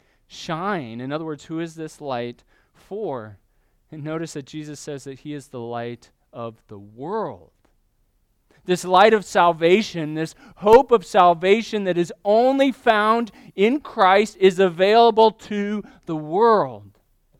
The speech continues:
<laughs> What good news is that for us this morning? You don't have to be from a specific family. You don't have to be a specific ethnicity. You don't have to come from a specific socioeconomic status.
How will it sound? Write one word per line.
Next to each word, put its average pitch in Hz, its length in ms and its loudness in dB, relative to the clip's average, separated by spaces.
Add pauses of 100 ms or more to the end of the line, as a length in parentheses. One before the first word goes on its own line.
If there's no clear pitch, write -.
(260)
<laughs> 147 80 -20
What 202 320 -4
good 202 500 8 (140)
news 202 500 -2
is 165 180 -8
that 160 260 -2
for 170 120 -6
us 160 160 0
this 165 160 -16
morning? 170 300 -4 (220)
You 196 100 -2
don't 254 160 4
have 233 200 2
to 233 80 -2
be 233 260 -4
from 214 200 -2
a 180 60 -4
specific 175 540 -10
family. 170 580 -8 (380)
You 220 100 2
don't 247 140 6
have 254 120 6
to 233 100 6
be 240 260 2
a 247 80 8
specific 220 580 0 (160)
ethnicity. 214 640 2
You 190 120 -4
don't 226 120 0
have 226 120 2
to 240 100 -4
come 254 560 2
from 220 180 -2
a 208 80 -2
specific 220 580 -4
socioeconomic 214 1080 0
status. 170 640 -6